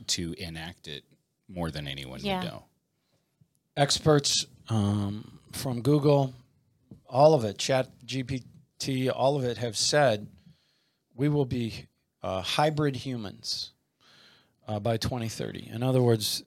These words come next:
Speaker 3: everyone in the world will have some type of technology in them that assists them in their lives.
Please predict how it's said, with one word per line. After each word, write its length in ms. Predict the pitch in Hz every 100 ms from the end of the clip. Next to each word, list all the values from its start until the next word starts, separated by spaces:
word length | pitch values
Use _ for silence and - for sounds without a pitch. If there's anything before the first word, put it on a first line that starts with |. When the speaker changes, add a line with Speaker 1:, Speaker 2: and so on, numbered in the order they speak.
| -
Speaker 3:
everyone 560 | 143 147 143 127 127
in 100 | 123
the 80 | 113
world 360 | 107 113 107 104
will 140 | 104
have 200 | 117 110
some 200 | - 117
type 220 | 104 110 -
of 80 |
technology 720 | - 110 - 104 104 101 107 101
in 160 | 95
them 240 | - - 107 _ _ _ _ - _ _ _ _
that 120 | - 107
assists 360 | 101 113 104
them 200 | - 104
in 100 | 104
their 120 | 98 95
lives. 420 | 92 90 90